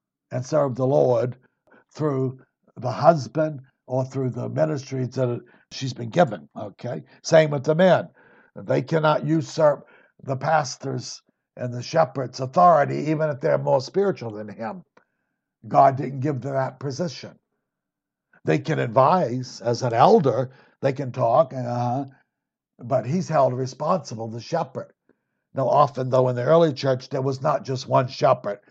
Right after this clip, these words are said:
one ruling elder. There were several of them, okay?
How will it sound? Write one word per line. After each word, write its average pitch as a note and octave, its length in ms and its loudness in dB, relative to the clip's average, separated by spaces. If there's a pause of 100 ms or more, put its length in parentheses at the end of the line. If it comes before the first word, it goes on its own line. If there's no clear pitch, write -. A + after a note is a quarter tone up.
(200)
one C#3 240 4
ruling C3 400 -2
elder. B2 480 2 (200)
There C3 100 -2
were B2+ 100 -2
several A2 460 2
of G2+ 140 -8
them, F#2+ 200 -14 (140)
okay? A#2+ 480 -10